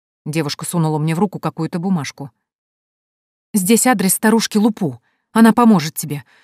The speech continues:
А мне нужно идти. Если меня увидят с тобой, то накажут». Она сжала меня в быстрых объятиях и, не переставая плакать, побежала к лесу.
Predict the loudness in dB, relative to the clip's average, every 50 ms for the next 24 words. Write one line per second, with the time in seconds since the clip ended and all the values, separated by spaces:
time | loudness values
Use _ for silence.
0 | _ _ _ _ _ -4 2 4 6 8 8 8 8 6 6 4 4 2 2 0
1 | -4 -6 -6 -8 -10 -14 _ _ -4 -2 0 0 0 2 4 4 6 6 6 6
2 | 6 4 2 2 -2 -4 -4 -4 -2 -2 0 2 2 2 2 2 2 0 -2 -2
3 | -6 -14 _ _ _ _ _ _ _ _ _ _ _ _ _ _ _ _ _ _
4 | _ _ _ _ _ _ _ _ _ _ 2 4 4 4 4 2 2 2 2 2
5 | 2 2 0 -2 -2 -4 -4 -4 -4 -4 -8 -10 -8 -8 -6 -4 -4 -4 -2 -4
6 | -4 -6 -6 -8 -16 _ _ _ _ _ 4 6 6 6 6 2 0 0 0 0
7 | 2 2 2 0 0 -2 -2 -2 -2 -4 -8 -6 -6 -4 -2 -2 -2 -2 -2 -4
8 | -4 -6 -10 -10 -10 -10 -12 -14 -16